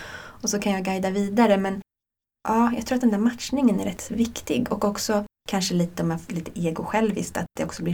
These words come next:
roligt om man får känna att man får ge allt som man kan eller vill, liksom att man får dela med sig mer.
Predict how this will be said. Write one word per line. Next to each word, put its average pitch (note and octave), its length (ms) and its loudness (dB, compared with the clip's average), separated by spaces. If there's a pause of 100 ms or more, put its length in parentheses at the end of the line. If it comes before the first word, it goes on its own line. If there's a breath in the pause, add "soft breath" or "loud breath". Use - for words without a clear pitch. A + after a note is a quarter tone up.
roligt G#3+ 560 2
om G3+ 60 4
man F#3 120 0
får F3+ 80 2
känna F3 220 2
att E3 60 -2
man E3 120 -2
får F3 100 0
ge E3+ 180 2
allt G3+ 160 -2
som - 160 2
man - 200 0
kan - 380 -4 (400)
eller - 180 -2 (460)
vill, - 220 -2
liksom G#3 340 0
att - 80 0
man A#3+ 100 0
får - 80 -6
dela G3 180 0
med G#3 260 0
sig - 140 -4
mer. - 280 -2